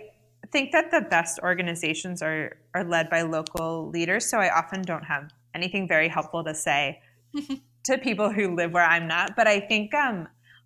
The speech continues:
Speaker 1: kind of u-, utilizing the power of the internet to, to find people at first. So you could make a Facebook group, which has been really successful in a lot of cities. You could make, like, a group on meetup dot com or something. But,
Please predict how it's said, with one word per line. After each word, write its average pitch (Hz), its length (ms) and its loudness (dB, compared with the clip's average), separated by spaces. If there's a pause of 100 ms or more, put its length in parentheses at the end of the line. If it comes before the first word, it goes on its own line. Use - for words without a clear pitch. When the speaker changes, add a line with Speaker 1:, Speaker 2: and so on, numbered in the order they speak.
(140)
Speaker 1:
kind 214 220 2
of 208 280 4
u-, 170 320 -4
utilizing 170 640 -2
the 170 80 -6
power 156 260 0
of 160 120 -4
the 170 140 -4
internet 160 400 -2
to, 165 200 -8 (340)
to 175 140 -6
find 165 280 -2
people 170 240 -6
at 160 220 -2
first. 160 320 -4
So 160 220 -2
you 160 200 -6
could 160 300 -8 (420)
make 165 240 -2
a 202 80 -2
Facebook 240 540 0
group, 170 280 -4 (160)
which 170 180 -10
has 175 100 -6
been 175 140 -6
really 170 220 0
successful 165 480 -4
in 165 40 -4
a 160 60 -6
lot 160 180 -2
of 156 80 -6
cities. 160 480 -4
You 156 100 -6
could 165 200 -8
make, 156 280 -6 (120)
like, 160 180 -8
a 160 220 0
group 190 160 -4
on 202 180 0
meetup 196 260 2
dot 196 240 0
com 220 240 -2
or 180 60 -2
something. 165 460 -8
But, 160 180 0